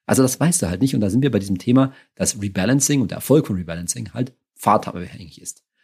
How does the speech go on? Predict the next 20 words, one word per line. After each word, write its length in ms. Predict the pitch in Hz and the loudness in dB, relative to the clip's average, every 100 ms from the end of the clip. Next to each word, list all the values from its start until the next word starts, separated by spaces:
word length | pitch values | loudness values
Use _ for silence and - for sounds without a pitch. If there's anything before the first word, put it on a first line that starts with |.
| _ _ | _ _
Und 60 | 107 | 0
daran 140 | 117 | 4
siehst 180 | 156 160 | 4 6
du 60 | |
auch, 180 | 156 156 - _ - | 4 4 -10 _ -2
ja, 520 | 143 190 208 175 - _ | 2 6 6 4 0 _
so 140 | - - | -14 -2
um 100 | 151 | 0
das 160 | 147 120 | 2 2
Risiko 300 | 180 170 160 | 2 4 2
im 80 | |
Zaun 220 | 135 143 151 | 2 0 -2
zu 140 | 135 | -2
halten, 320 | 151 147 - _ | 0 -2 -6 _
das 180 | 127 | -2
macht 380 | 117 127 156 - | -2 -2 -4 -4
schon 240 | - 151 139 | 0 4 4
Sinn. 180 | 175 | 6
Wir 80 | 123 | 4
wollen 280 | 98 107 - | 2 -2 -4